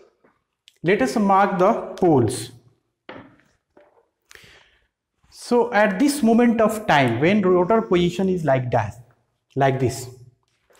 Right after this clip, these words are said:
so we may observe that coil sides one eight dash and two nine dash lie along north pole. One eight dash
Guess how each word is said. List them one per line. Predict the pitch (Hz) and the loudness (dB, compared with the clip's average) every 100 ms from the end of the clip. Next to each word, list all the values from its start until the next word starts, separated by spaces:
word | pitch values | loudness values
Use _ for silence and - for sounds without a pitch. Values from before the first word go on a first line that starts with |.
| - - _ | -20 -20 _
so | 190 | 0
we | 208 | 2
may | 254 | 4
observe | 247 214 208 247 196 | 2 2 2 0 2
that | 135 170 - - - _ _ _ _ _ _ _ _ | 2 0 -4 -14 -20 _ _ _ _ _ _ _ _
coil | 170 185 208 | 0 2 2
sides | 220 214 214 - | 0 0 0 -2
one | 175 175 208 214 185 | 0 2 2 0 0
eight | 196 180 | -2 0
dash | 202 208 | 0 0
and | 202 196 - | -2 -4 -2
two | 202 | 0
nine | 175 165 165 | 2 2 2
dash | 170 - | -2 -2
lie | 165 151 | -2 0
along | 165 147 170 156 | 0 0 0 0
north | 131 123 - | 0 -2 -6
pole. | 113 104 - | -10 -10 -12
One | 127 135 165 180 | -6 -2 0 0
eight | 170 170 165 | -4 -4 -2
dash | 214 - | -4 -4